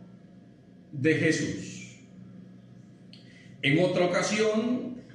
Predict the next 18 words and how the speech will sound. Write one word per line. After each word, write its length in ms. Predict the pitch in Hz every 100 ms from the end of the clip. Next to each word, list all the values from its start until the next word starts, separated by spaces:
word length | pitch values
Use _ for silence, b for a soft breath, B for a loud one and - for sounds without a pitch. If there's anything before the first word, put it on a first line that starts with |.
| B
dice 280 | 156 170 180
la 180 | 175
palabra 440 | 165 180 180 185 175
del 100 | 175
Señor, 480 | 185 180 202 202 180
Jesús 500 | 165 208 202 - 175
mandó 420 | 165 170 220 -
también 420 | 247 202 190 185
a 160 | 170 196
Pedro 260 | 190 185
y 100 | 175
a 80 | 170
Juan 680 | 190 190 196 214 254 - - - - - - - - - - - - -
que 140 | 180
prepararan 680 | 175 - 151 180 208 269 269
el 220 | 226 208 180
lugar 520 | 170 214 220 151 147
donde 880 | 156 151 151 151 151 147 147 -